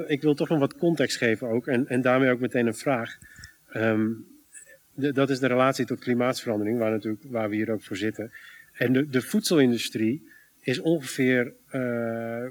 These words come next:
veroorzaakt ongeveer veertig procent van de totale, eh, klimaatverandering. Veertig procent van de C O twee uitstoot die voor klimaatverandering veroorzaakt.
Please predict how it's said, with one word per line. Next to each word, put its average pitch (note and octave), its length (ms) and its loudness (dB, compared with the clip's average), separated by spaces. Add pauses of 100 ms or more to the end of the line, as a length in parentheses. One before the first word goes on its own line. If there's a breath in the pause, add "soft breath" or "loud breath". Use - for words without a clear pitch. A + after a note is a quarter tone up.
(200)
veroorzaakt D3 560 -2
ongeveer C#3 300 0
veertig F3 440 0
procent C#3+ 440 0
van C3+ 120 -4
de B2 100 -2
totale, A#2+ 800 0
eh, A#2 100 -8 (140)
klimaatverandering. A2+ 760 -2
Veertig A2+ 220 -4
procent - 260 -6
van A2 100 -6
de - 60 -8 (100)
C A2+ 60 -2
O G#2 40 -4
twee A#2 260 -6
uitstoot G#2+ 320 -8
die G#2 140 -8
voor G#2+ 140 -12
klimaatverandering G#2 800 -10
veroorzaakt. A2 520 -16